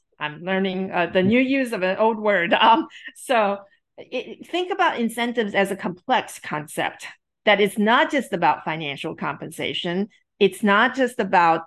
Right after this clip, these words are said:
the, the all carrots or all sticks. Some people on some things will respond to the carrots better, and some other people on other things will in-, respond to the sticks better.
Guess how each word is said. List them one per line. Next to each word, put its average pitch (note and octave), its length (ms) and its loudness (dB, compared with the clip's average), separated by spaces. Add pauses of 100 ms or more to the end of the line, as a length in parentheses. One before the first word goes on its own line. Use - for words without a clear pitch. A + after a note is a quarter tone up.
(160)
the, F#3 200 -2 (1200)
the G3 200 -2 (100)
all G3+ 280 8
carrots F#3 500 0
or F#3 200 2
all E3 140 4
sticks. - 400 -4 (180)
Some C4 360 0
people D4 440 4
on F#3+ 180 2
some A3+ 300 0
things G#3+ 380 -4
will F#3+ 160 0
respond E3+ 640 -2
to G3+ 80 -6
the F3+ 120 -4
carrots D#3+ 460 -6
better, A#3+ 500 -2 (200)
and B3+ 180 2
some G3 320 2
other E4 260 2
people F3+ 320 -4
on F#3 320 -2
other B3+ 240 -2
things G3 460 -8
will E3+ 180 -2
in-, F3 240 -8
respond E3 540 -6
to F#3+ 100 -10
the E3 240 -6
sticks F#4 400 -4
better. G2+ 380 -8